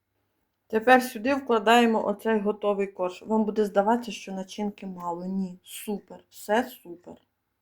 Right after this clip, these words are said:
Єсть. І моя команда: як знайдете з першого разу ідеальні коржі для вашої форми, не зраджуйте їм. Нічого страшного, що це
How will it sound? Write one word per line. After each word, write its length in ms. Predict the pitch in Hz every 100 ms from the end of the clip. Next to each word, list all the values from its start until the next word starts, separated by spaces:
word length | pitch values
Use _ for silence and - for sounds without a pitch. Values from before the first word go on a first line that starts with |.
| _ _ _ _ _ _ -
Єсть. 520 | 190 214 190 - - -
І 80 | 226
моя 280 | 220 233 240
команда: 540 | 220 202 180 180 180
як 160 | 190 190
знайдете 640 | 220 220 220 208 190 185
з 60 | -
першого 420 | - 220 - 208
разу 380 | 196 185 170 180
ідеальні 520 | 185 220 233 247 233
коржі 400 | 233 208 196 220
для 160 | 185 185
вашої 360 | 208 208 190
форми, 480 | 180 202 208 196 180
не 160 | 214 196
зраджуйте 760 | 190 180 156 - 147 - -
їм. 220 | 147 151 - _ - - -
Нічого 380 | 262 330 311 294
страшного, 920 | - 320 302 240 - 180 180 170 170
що 240 | - 180 175 _
це 440 | 214 226 226 220